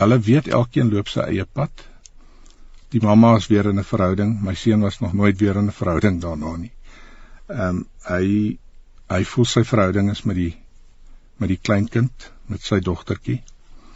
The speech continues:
En, eh, ons kyk nou maar, dis,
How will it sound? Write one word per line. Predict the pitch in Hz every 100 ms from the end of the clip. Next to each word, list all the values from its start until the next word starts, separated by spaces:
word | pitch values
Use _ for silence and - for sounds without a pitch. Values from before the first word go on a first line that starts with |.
| - - - - - - -
En, | 123 113 110
eh, | 110 107 101 - - - - - -
ons | 147 165 - -
kyk | - 185 -
nou | 220
maar, | 175 107 80 - 113
dis, | -